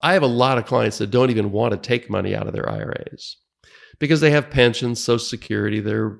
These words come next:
living costs are lower than their guaranteed sources of income.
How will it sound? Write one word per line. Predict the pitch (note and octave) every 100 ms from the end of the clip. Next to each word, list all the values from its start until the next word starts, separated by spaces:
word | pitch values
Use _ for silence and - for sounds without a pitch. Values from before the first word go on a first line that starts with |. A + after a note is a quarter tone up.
| -
living | A2+ A2+
costs | G#2+ A2 G#2 -
are | A2+ G#2 G#2+ -
lower | A2 G#2+ G#2+
than | A2 A2+
their | A2 G2+ F#2+ - _
guaranteed | - A2 G#2 G2 A2+ G#2+
sources | - G#2 - G#2
of |
income. | G#2 B2+ - - -